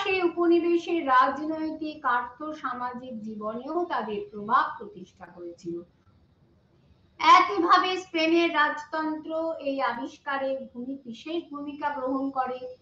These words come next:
রানী ইসাবেলা ও ফার্দিনান্দের সৌজন্যে। এই যে discovery আরো বিস্তৃত হয়েছিল,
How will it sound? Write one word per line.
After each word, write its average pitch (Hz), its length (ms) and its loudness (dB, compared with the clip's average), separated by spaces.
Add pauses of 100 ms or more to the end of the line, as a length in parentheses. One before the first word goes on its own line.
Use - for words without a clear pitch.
(240)
রানী 254 380 2 (100)
ইসাবেলা 247 720 0
ও 233 40 -2 (140)
ফার্দিনান্দের 233 1040 -4 (100)
সৌজন্যে। 349 920 -6 (560)
এই 349 440 0 (640)
যে 214 520 0 (240)
discovery 262 800 0 (100)
আরো 240 440 0
বিস্তৃত 247 520 -10
হয়েছিল, 175 600 -8